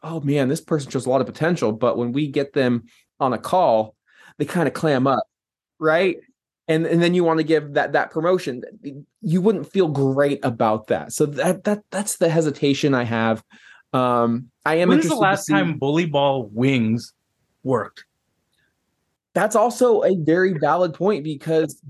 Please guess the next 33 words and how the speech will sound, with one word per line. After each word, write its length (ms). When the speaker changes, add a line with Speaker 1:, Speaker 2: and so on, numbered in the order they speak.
Speaker 1:
you, 320
does 180
bully 280
ball 240
work 300
in 240
the 120
N 120
B 220
A? 40
I, 200
I 20
don't 220
know, 240
unless 320
you're 140
a 60
freak, 460
unless 300
you're 140
a 60
one 220
of 80
one, 300
like, 200
like 240
Zion. 520
Like, 260
look 300
back 260
at 280
Michael 400
Beasley. 640